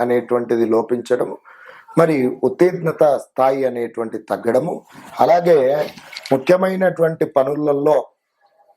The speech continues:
పనుల పూర్వకంగా కార్యక్రమాల రీత్యా కాస్త పనులలో జాప్యం అనేటువంటి జరిగే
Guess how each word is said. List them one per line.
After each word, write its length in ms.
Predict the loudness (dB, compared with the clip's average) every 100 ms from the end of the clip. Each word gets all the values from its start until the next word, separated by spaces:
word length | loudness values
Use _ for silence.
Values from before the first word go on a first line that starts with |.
| _ _ _ -14 0
పనుల 260 | 2 4 2
పూర్వకంగా 840 | 2 2 4 2 0 0 0 0 -6 _ _ -4
కార్యక్రమాల 640 | 0 0 0 0 2 2 2
రీత్యా 420 | -2 -4 0 0 0 -6 _ _ _ -20 -20 -2
కాస్త 380 | 0 0 0 0 0 -4 -12 _ _ _
పనులలో 520 | -2 0 2 2 0 -2
జాప్యం 560 | 0 0 0 -2 -2
అనేటువంటి 500 | 0 -4 -6 -4 -4
జరిగే 500 | -2 -2 0 0 -2